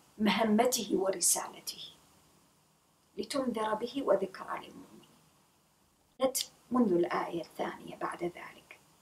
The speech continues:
أن هذا المنهج إنما نزل للاتباع،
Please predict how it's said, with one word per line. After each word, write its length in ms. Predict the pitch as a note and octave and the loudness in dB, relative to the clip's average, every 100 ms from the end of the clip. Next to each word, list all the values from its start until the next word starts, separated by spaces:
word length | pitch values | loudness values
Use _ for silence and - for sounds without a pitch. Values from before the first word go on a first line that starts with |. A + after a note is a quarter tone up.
| _ _ _ _ _ - | _ _ _ _ _ 2
أن 200 | C4 C4 | 4 6
هذا 420 | B3+ C4+ D#4 D4+ | 4 10 12 12
المنهج 640 | C4+ C4 D#4 C#4+ C4+ C4 - | 10 10 10 10 6 4 8
إنما 540 | F4+ D4 C4 B3 A#3 A#3 | 12 12 10 8 8 12
نزل 400 | C#4+ D#4 D4+ C#4+ | 12 12 12 12
للاتباع، 800 | C4+ D#4+ D#4 - - F#3 - | 12 12 10 6 4 4 2